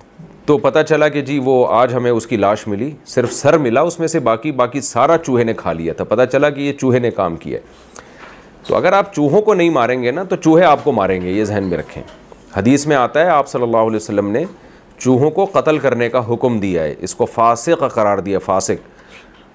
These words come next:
और आप सल्लल्लाहु अलैहि वसल्लम ने तो ये भी फरमाया कि रात को चिराग बंद कर दिया करो, फ़इन्नल फ़ुवैसिक़ता तज़रिमुन नारा अला अहलिहा, इसलिए कि ये जो छोटा फासिक है ना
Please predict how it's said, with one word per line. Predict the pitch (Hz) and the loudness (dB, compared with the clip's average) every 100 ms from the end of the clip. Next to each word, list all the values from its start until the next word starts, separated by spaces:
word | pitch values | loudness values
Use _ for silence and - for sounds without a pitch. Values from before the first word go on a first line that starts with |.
| - - | -8 0
और | 107 120 - | 2 2 2
आप | 113 127 | 2 2
सल्लल्लाहु | - 143 139 139 | 0 -2 2 4
अलैहि | 143 | 4
वसल्लम | 135 143 | 2 -2
ने | 143 | -2
तो | 139 | 0
ये | 147 | 0
भी | 165 | 0
फरमाया | 165 135 123 120 113 | 0 0 0 0 0
कि | 113 | 0
रात | 101 120 - | 2 2 2
को | 151 | -2
चिराग | 147 123 143 131 | 0 4 4 2
बंद | 139 131 | -2 0
कर | 123 | -2
दिया | 117 117 | 0 0
करो, | 107 113 - | 0 0 -2
फ़इन्नल | - 117 127 127 | -2 -2 0 0
फ़ुवैसिक़ता | 131 120 147 165 165 165 160 160 160 156 | 0 2 2 0 0 2 0 2 2 0
तज़रिमुन | - 170 175 165 156 135 | 0 0 2 2 2 2
नारा | 135 135 135 127 | 2 4 4 4
अला | 117 | 4
अहलिहा, | 117 120 110 95 87 | 4 2 0 0 -2
इसलिए | - 156 | -2 -2
कि | 156 | 0
ये | 151 | 0
जो | 143 | 0
छोटा | 143 143 170 | 0 0 2
फासिक | 156 120 - 131 | 2 2 2 -2
है | 113 | -2
ना | 127 | -2